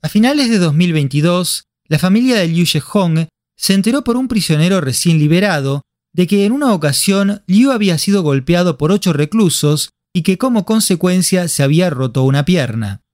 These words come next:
Aunque los guardias lo llevaron al hospital de la prisión para tratarlo, sigue cojeando. La familia de Liu también se enteró hace poco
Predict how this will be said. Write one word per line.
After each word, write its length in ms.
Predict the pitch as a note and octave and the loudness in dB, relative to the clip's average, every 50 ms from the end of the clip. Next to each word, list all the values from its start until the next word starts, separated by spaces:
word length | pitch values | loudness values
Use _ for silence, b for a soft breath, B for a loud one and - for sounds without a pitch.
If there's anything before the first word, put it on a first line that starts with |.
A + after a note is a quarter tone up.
| _ _ _ - | _ _ _ -10
Aunque 160 | B2 A#2+ C3 | -6 -4 -2
los 120 | B2 B2 A2+ | -2 -2 0
guardias 580 | B2+ E3+ F3+ F3+ F3 E3+ E3+ E3+ E3 - - - | 0 0 0 0 0 0 0 0 -2 -4 -8 -8
lo 140 | - B2+ B2+ | -4 -2 -2
llevaron 340 | B2 A#2+ C#3 E3 G3+ G#3+ G#3+ | 0 2 2 2 0 0 -2
al 100 | F#3+ D#3 | -2 -2
hospital 420 | C3+ B2+ - C#3+ B2+ E3 E3+ F#3 | -4 -4 -4 -4 -2 0 0 0
de 60 | F3+ D#3+ | 0 0
la 140 | C3 B2+ | -2 -2
prisión 360 | - B2+ A#2+ - - E3 E3 D#3 | -4 -4 -4 -2 0 0 2 2
para 180 | C#3+ C3+ C#3+ | 0 -2 -2
tratarlo, 680 | C#3+ F3+ F#3+ E3 E3+ D3 D3 C#3+ D3 D3 D3 D3+ D3+ _ _ _ _ | -2 -2 -2 -2 -2 -4 -2 -2 -2 0 -2 -2 -4 _ _ _ _
sigue 360 | _ - - - C3 B2 B2+ B2 | _ -10 -6 -4 0 0 0 0
cojeando. 720 | - C#3+ C3 - F3 D3+ B2 A2 G2+ G2+ G#2 G2+ G2 G2+ - _ _ _ _ _ _ _ _ _ _ _ _ _ _ _ | -2 -4 -2 -2 -2 0 0 -2 -4 -6 -8 -8 -10 -10 -14 _ _ _ _ _ _ _ _ _ _ _ _ _ _ _
La 120 | - D3 | -6 -4
familia 440 | C#3 - D#3+ D#3+ F#3+ G#3 A3 G#3+ F#3+ | -2 0 2 2 2 2 2 2 0
de 120 | E3 E3 E3+ | 0 0 0
Liu 300 | F3 G3+ A3+ G#3+ G3+ F#3 | 2 2 2 2 2 0
también 380 | - D#3 D#3 F3+ A3 C4+ C#4+ | 0 0 0 0 0 0 0
se 100 | - - | 0 0
enteró 380 | A#3 G3 D#3+ E3+ D#3+ E3 D#3+ D3+ | 0 2 2 2 2 2 0 0
hace 240 | C#3+ B2+ - D3 C#3+ | -2 -2 -2 -4 -2
poco 480 | - G#3 G3 E3 C3+ D#3 D3+ D3+ D3+ | 0 -2 -2 0 -2 -2 -2 -2 -6